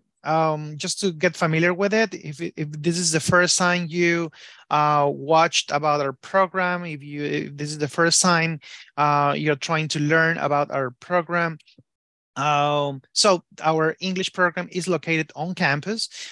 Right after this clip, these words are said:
and the campus is in Staten Island. Actually, the area is called Willowbrook, and, uh, it's right in the middle of the island, right in the middle of Staten Island. That's where the campus is, the main campus,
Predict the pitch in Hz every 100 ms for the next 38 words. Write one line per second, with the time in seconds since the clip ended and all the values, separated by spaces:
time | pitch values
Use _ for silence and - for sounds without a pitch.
0 | - 147 147 143 135 143 170 151 151 139
1 | 151 - 156 147 - - 131 135 147 131
2 | 135 151 196 - 143 - 170 156 151 135
3 | 139 143 143 139 - 151 143 135 131 160
4 | 160 226 240 - - - - - 151 151
5 | 147 - 165 - - - 139 143 160 196
6 | 202 196 170 170 165 160 147 127 131 113
7 | 110 110 - _ 135 123 151 160 156 147
8 | 143 143 139 127 127 - 131 123 127 117
9 | 113 110 120 139 127 127 127 143 135 127
10 | - 135 127 127 147 143 139 156 165 170
11 | - 143 123 160 208